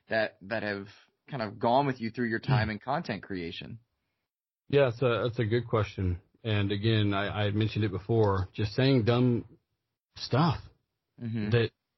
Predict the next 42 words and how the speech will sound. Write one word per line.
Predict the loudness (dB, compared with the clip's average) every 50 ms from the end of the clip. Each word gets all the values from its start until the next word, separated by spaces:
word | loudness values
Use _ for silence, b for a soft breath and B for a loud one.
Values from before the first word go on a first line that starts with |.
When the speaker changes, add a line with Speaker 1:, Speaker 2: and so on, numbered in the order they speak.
| _ _ _ _
Speaker 2:
to | 2 4
me | 4 6 4
didn't | 4 4 4
have | 2 2 2 0
meaning, | 0 0 2 0 0 0 -2 -2
but | -4 -6 -6 -10 _ _ _ _ _
it | -6 -4
was | -4 -4 -6 -8 -8
words | -4 -2 0 0 2 0 0 -2 -2
that | -4 -4 -6 -8 _ _ _ _ -4
basically, | -2 0 0 0 -2 -2 0 0 -2 -2 -2 -6 -10 -14 _ -6
you | -4 -2
know, | -2 0
I'm | 0 0
being | 2 2 2 2
called | 2 2 2 2 2 2 0 0 0
and, | -2 -2 -4 -8 B B B B B B -2
and | 0 0
at | 2 2
the | 2
end | 4
of | 4 2
the | 2 2 2
day, | 2 2 2
like, | 0 0 -2 0
not | 0 -2 0
really | 0 0 0 0 2
thinking | 0 0 2 2
about | 2 0 0 0
what | -2
that | -2 0 2
means | 2 2 2 2 0 -2 -4 -6
and, | -6 -4 -4 -2
and | 0 2 2
not | 2 0
really | 2 0 0 2
thinking | 2 2 2 4 2
about | 4 4 2 2 -2 -4 -2 -2
the | -2
<laughs> | 0 2
fact | 2 2 2 0 -2
that, | -4 -4